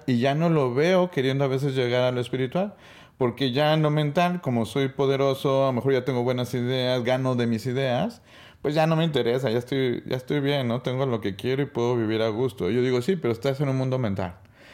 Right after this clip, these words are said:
Cuando yo veo gente ahí, les, les invito a que todavía se extiendan un poco más, ¿no? Se estiren para entender que hay otro propósito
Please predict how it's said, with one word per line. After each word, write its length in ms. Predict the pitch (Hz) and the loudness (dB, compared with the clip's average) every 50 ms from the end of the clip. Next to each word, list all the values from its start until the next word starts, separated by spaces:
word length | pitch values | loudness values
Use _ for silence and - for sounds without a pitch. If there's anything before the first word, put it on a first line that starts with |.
| - - - | -20 -20 -6
Cuando 240 | - 120 120 120 131 | -2 0 2 4 4
yo 100 | 143 151 | 4 4
veo 140 | 165 165 170 | 2 2 0
gente 220 | 175 170 160 165 | 0 0 2 2
ahí, 240 | 156 139 143 160 165 | 2 2 2 0 0
les, 320 | 143 139 131 127 117 - | 0 0 0 -2 -4 -2
les 240 | 101 117 113 - - | 0 0 0 0 0
invito 580 | 127 120 123 135 135 127 - 143 151 190 262 - | -2 -2 0 -2 -4 -2 -2 -2 0 0 -2 -2
a 140 | - 117 110 | -4 -6 -4
que 80 | - 117 | -4 -6
todavía 540 | - 135 131 131 131 127 127 135 135 135 | -2 0 2 2 2 4 4 2 2 0
se 120 | 135 - 123 | 0 -4 -6
extiendan 520 | - - - - 143 143 143 156 156 151 | -6 -6 -8 -4 -4 -2 0 0 0 0
un 100 | 156 147 | 0 0
poco 260 | - 156 151 - 156 | -2 -4 -4 -2 -2
más, 440 | 151 139 123 131 185 254 - - - 202 190 196 - | -2 0 0 0 -2 -2 -6 -10 -12 -12 -12 -10 -6
¿no? 300 | - 120 127 214 233 - - - - - - - | -4 -4 -4 -4 -6 -10 -16 -20 -20 -20 -20 -20
Se 160 | - - 110 | -8 -4 -4
estiren 560 | 107 - - - 147 156 151 139 135 170 240 - - - - - - - - - - _ - _ - - | -4 -4 -4 -2 0 0 2 2 0 -2 -4 -6 -12 -20 -20 -20 -20 -20 -20 -20 -20 _ -20 _ -6 0
para 440 | 151 139 135 139 135 135 131 135 135 | 2 2 4 4 4 4 4 4 2
entender 440 | 131 123 131 139 127 135 156 156 156 | 2 2 0 0 2 2 0 0 2
que 480 | 175 170 160 156 143 131 123 123 - - 107 - - | 2 2 4 4 4 4 2 0 -2 -6 -12 -8 -4
hay 140 | - 139 147 | -2 0 0
otro 220 | 143 139 147 131 | 2 0 -2 -2
propósito 640 | 131 131 127 131 160 151 151 123 120 110 110 113 - | 0 -4 -2 -2 -2 -2 -2 -4 -4 -6 -8 -8 -12